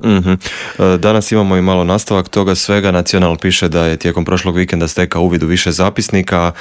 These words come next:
zapravo da je izvršen značajan rebalans proračuna za iznos koji čak i nadmašuje one koji je uskok smatra da je potrošen za fiktivne zaštitarske usluge. Tvrde da je Tomislav Tomašević osobno odobrio povećanje za čak dva cijela jedan milijun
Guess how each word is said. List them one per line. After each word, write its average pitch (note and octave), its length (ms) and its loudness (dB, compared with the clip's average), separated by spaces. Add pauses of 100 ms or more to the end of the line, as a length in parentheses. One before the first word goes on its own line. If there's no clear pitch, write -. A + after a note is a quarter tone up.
(320)
zapravo A#2 400 2
da G2 100 2
je G2 120 4
izvršen A2+ 440 2
značajan G#2+ 500 2
rebalans F#2 420 0
proračuna A2 720 2
za G2 120 2
iznos G#2 320 0
koji G#2 200 2
čak G#2+ 220 0
i G2 40 -2
nadmašuje G2 500 0
one D#2+ 200 0
koji D#2+ 220 -2
je D#2 60 0
uskok E2+ 400 -4
smatra F2 420 -2
da E2 60 -2
je E2 80 0
potrošen F2+ 460 -2
za E2+ 100 -2
fiktivne F2+ 420 0
zaštitarske F2+ 560 0
usluge. A2 420 2 (380)
Tvrde C3+ 300 2
da A#2 100 2
je G#2+ 100 0
Tomislav C3 340 0
Tomašević A2+ 340 0 (160)
osobno A#2 440 2
odobrio A2 320 2
povećanje G#2 520 2
za F#2 120 -2
čak F#2+ 220 0
dva F#2+ 180 -2
cijela F#2 340 0
jedan F2+ 320 2
milijun F2 380 0